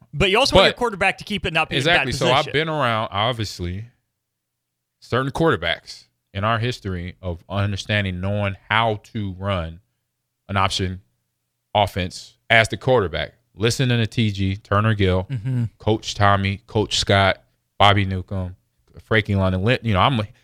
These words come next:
Speaker 2: I'm just a few feet a front, away from them, and he's telling, you know, them, but I'm still listening.
Speaker 1: Right.
Speaker 2: I'm s-, actively listening 'cause maybe Coach Solis is talking to me, but I'm actively listening. And I remember the red, you know, the words, just, you know, p-, press the, uh, the emo,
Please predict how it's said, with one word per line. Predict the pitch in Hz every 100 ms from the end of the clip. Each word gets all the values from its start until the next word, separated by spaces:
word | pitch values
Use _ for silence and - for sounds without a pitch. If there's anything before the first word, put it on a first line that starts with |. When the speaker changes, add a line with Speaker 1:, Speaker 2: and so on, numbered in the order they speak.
| _ -
Speaker 2:
I'm | 127
just | 127 117
a |
few | - 127
feet | 117 117
a | 98
front, | - 131 98
away | 117 151
from | 113 95
them, | 90
and | 87
he's | 127
telling, | - 131 127 101
you | 95
know, | 98 92
them, | 123 113 104
but | 101 95
I'm | 98 113
still | - - 95
listening. | 98 - 80 - _
Speaker 1:
Right. | 135 - - -
Speaker 2:
I'm | 101
s-, | -
actively | 101 110 - 110 110
listening | 104 117 - 92 92
'cause | 92 85
maybe | 95 92
Coach | - 98
Solis | - 104 92
is | 85
talking | 95 87 87
to |
me, | 87 127
but | 110 90
I'm | 98 95
actively | 101 113 104
listening. | 95 107 - 87 _ _
And | 95
I | 95
remember | 90 110 95 87 - _ _ _
the | 92 90
red, | 92 95 85
you | 87
know, | 85
the | 87
words, | 101 95 85
just, | 90 85 - - _ _
you | 90
know, | 80
p-, | - _ _ -
press | 127 117
the, | -
uh, | 104 104 104
the | 104
emo, | 117 92 78